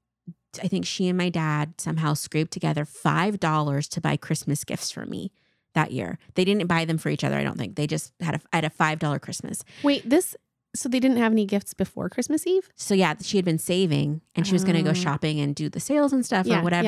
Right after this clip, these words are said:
Speaker 2: yeah, yeah.
Speaker 1: And then it, it took
Speaker 2: Aw.
Speaker 1: all that time just to get enough money saved to buy gifts. And so then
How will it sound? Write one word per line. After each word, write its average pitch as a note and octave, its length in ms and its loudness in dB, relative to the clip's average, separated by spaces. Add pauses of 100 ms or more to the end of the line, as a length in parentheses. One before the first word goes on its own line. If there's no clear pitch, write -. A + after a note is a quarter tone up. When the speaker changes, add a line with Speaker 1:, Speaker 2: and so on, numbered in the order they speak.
Speaker 2:
yeah, E3 60 4
yeah. F#3 100 2
Speaker 1:
And E3+ 100 2
then D#3 320 2 (560)
it, G#3+ 180 0
it A3+ 100 2
took B3 140 0
Speaker 2:
Aw. - 60 -2
Speaker 1:
all F3+ 200 2
that E3 240 0 (280)
time F#3 360 0
just E3 180 0
to E3+ 80 -6
get E3 140 0
enough D#3 260 0
money D3+ 200 0
saved D#3 360 -2
to E3 60 -4
buy C#3+ 160 -2
gifts. - 460 -6 (100)
And D#3 160 0
so D#3+ 160 -2
then D3+ 460 0